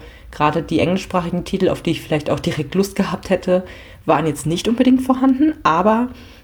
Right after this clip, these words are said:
ich habe tatsächlich aus meiner, <laughs> aus meinem riesen Audible-Merkzettel,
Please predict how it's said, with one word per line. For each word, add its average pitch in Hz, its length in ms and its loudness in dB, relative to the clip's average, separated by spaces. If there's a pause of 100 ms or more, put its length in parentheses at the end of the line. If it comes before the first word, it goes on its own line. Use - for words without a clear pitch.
ich - 140 -4
habe - 100 -2
tatsächlich 190 420 0
aus - 140 -4
meiner, 165 560 0 (400)
<laughs> 185 380 -2
aus 131 120 -6
meinem 127 180 2
riesen 131 500 2 (100)
Audible-Merkzettel, 156 1000 2